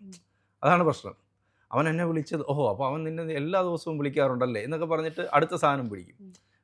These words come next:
Speaker 2: വലിയ പ്രശ്നമാണ് അത്. അപ്പൊ നമുക്ക് ഈ സംശയം ഉള്ള ആളുകളുമായി ജീവിക്കുക, അല്ലെങ്കിൽ അവരെ പ്രണയിക്കുക,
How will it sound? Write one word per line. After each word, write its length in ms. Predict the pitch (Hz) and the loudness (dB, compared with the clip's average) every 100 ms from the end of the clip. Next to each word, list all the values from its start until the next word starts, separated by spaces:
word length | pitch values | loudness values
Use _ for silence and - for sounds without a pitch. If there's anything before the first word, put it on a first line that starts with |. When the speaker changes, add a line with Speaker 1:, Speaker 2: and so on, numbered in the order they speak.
| - | -2
Speaker 2:
വലിയ 180 | 135 202 | 2 2
പ്രശ്നമാണ് 380 | 196 202 226 | 0 0 0
അത്. 140 | 131 87 - | 2 -2 -10
അപ്പൊ 120 | 127 | -6
നമുക്ക് 320 | 147 180 208 | -4 -2 -2
ഈ 100 | 208 | -2
സംശയം 800 | 185 151 165 - 208 220 220 240 | 0 0 -2 -4 0 0 0 0
ഉള്ള 200 | 175 190 | 0 2
ആളുകളുമായി 920 | 175 180 190 185 185 180 180 180 - | 0 0 -2 -2 -2 -2 -2 -4 -6
ജീവിക്കുക, 460 | 135 156 165 - 156 | -4 -2 -4 -2 -2
അല്ലെങ്കിൽ 340 | 151 139 147 | 0 -4 0
അവരെ 180 | 135 143 | 0 0
പ്രണയിക്കുക, 480 | 156 135 139 139 | -4 -8 -8 -8